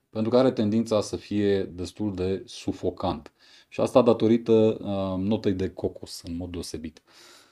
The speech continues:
Zafir Oud Vanille, recomandare pentru luna ianuarie de asemenea. Și ajungem la ultimul, uh, parfum din această înșiruire, ultimul parfum pentru iubitorii de patchouli,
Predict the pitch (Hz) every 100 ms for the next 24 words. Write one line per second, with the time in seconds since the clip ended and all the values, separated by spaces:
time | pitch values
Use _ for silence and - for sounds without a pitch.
0 | _ _ _ _ _ - 98 117 - 139
1 | - 123 110 92 98 98 120 143 147 -
2 | _ _ - - - _ _ _ _ _
3 | _ 104 101 110 101 98 113 107 101 92
4 | 92 95 98 95 92 _ 82 87 87 90
5 | 98 92 90 90 _ 87 90 82 - 78
6 | 76 - _ - _ _ - 120 131 143
7 | 131 123 123 131 127 117 110 104 101 98
8 | - 98 135 135 113 101 113 110 101 -
9 | 92 95 120 139 147 208 _ _ - 110
10 | 113 113 104 - 98 - 135 127 - _
11 | - 156 165 151 135 123 135 117 104 92
12 | - 101 107 143